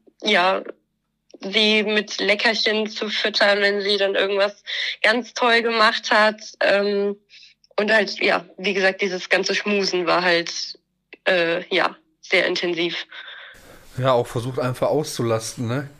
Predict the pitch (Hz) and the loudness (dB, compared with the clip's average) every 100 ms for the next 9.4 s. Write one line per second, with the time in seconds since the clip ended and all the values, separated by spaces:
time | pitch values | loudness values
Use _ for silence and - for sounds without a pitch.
0 | _ - 123 127 104 190 123 123 147 147 | _ -4 -4 0 2 2 2 2 0 -2
1 | 135 - 135 135 135 139 127 113 120 104 | -6 -4 -4 -4 -4 -6 -4 -4 -6 -6
2 | 113 113 113 113 113 131 139 143 104 110 | -4 -2 -2 -2 -2 -2 0 -2 0 0
3 | 120 120 - - - - - - - - | 2 0 -4 -16 -12 -10 -8 -10 -12 -10
4 | 117 107 107 110 107 - - - - - | -4 -2 -2 -4 -8 -10 -10 -6 -6 -4
5 | 127 113 120 127 120 120 135 123 127 123 | -2 -4 -2 -4 -4 -4 -2 0 0 0
6 | 123 120 123 123 113 135 135 127 135 123 | -2 0 0 0 0 -2 -2 -4 -6 -2
7 | 120 120 127 127 123 123 120 127 120 120 | -2 0 -2 -4 -4 -4 -4 -2 -4 -4
8 | 120 131 113 123 - - - - 98 101 | -6 -4 -4 -4 -4 -4 -4 -4 -4 -2
9 | 101 101 101 104 | 0 0 0 -4